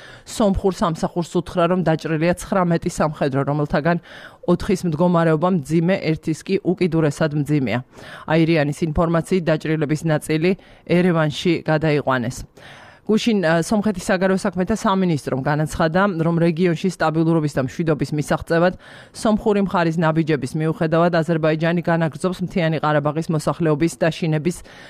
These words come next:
წინასწარ დაგეგმილ პოლიტიკას, ეთნიკურ წმენდას და მცოცავ ოკუპაციას, ნათქვამია სომხეთის საგარეო უწყების <clears throat> განცხადებაში.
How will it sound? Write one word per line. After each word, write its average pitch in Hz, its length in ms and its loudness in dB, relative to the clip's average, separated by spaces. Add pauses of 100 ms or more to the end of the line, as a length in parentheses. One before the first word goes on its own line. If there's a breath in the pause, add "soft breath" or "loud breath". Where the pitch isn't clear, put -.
(140 loud breath)
წინასწარ 196 520 2
დაგეგმილ 165 560 2
პოლიტიკას, 160 640 0
ეთნიკურ 160 480 -2
წმენდას 151 480 0
და 190 60 2
მცოცავ 180 500 0
ოკუპაციას, 147 640 -2
ნათქვამია 151 560 -2 (300 loud breath)
სომხეთის 160 580 -2
საგარეო 160 400 2
უწყების 170 560 -2 (160)
<clears throat> 190 320 2
განცხადებაში. 160 800 -2